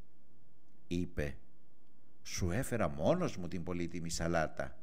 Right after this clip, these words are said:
Η υπηρέτρια είχε άλλη δουλειά και δεν ήθελε να περιμένεις περισσότερο.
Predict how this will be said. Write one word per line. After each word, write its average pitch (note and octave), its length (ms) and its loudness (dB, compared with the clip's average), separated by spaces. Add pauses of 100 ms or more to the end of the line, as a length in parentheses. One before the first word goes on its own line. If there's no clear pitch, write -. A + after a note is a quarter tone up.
(1700)
Η F3 160 4
υπηρέτρια F#2+ 720 4
είχε F2+ 300 2
άλλη A2+ 220 8
δουλειά D#2+ 320 4
και G#2+ 160 2
δεν D3 160 4
ήθελε F2+ 320 2
να D#2 120 0
περιμένεις D2+ 540 0
περισσότερο. C#2 640 -2